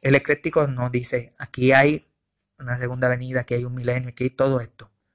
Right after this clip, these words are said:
Juicio final, resurrección. Así que esas son, eh, algunas de las escuelas, quizás existan otras, yo no sé. Eh, sí, sí, sí, pero estas son las mayores escuelas,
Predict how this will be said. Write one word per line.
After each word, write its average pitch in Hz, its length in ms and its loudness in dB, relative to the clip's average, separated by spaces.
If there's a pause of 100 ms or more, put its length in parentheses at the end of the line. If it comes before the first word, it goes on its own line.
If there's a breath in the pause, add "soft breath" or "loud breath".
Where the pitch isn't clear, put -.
(680)
Juicio 135 280 0
final, 135 300 0
resurrección. 120 640 -4 (400 loud breath)
Así - 160 -6
que 147 240 4 (280 loud breath)
esas 170 260 4
son, 190 280 2 (100)
eh, 139 440 6
algunas 139 380 2
de 175 80 4
las 175 100 4
escuelas, 139 360 2
quizás 147 280 0
existan 170 460 -2
otras, 143 320 2
yo 123 120 -4
no 123 80 -14
sé. 170 340 -2 (560 loud breath)
Eh, 123 360 2
sí, 123 280 0
sí, 120 460 -4
sí, 120 460 -8 (140)
pero 131 160 2
estas 175 220 2
son 202 160 0
las 180 120 2
mayores 135 460 0
escuelas, 110 480 -14